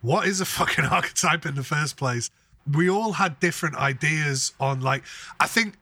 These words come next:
I think Ben and I, and maybe Flint, I think we were all sort of maybe <laughs> overthinking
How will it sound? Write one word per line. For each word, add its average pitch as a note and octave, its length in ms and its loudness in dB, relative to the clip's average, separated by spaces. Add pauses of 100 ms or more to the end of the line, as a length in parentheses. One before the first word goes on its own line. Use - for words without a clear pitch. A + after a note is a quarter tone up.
I D#3 60 6
think F#3+ 360 -2
Ben E3+ 460 2 (240)
and D3+ 140 4
I, C#3+ 460 0 (120)
and F3+ 160 6
maybe F#3+ 320 2
Flint, D3 440 -2
I D3 60 4
think F#3+ 240 0
we E3+ 120 2
were E3 100 2
all D#3+ 120 0
sort - 200 -2
of B2+ 200 -8
maybe C#3 260 0
<laughs> - 80 -12
overthinking C#3+ 840 -2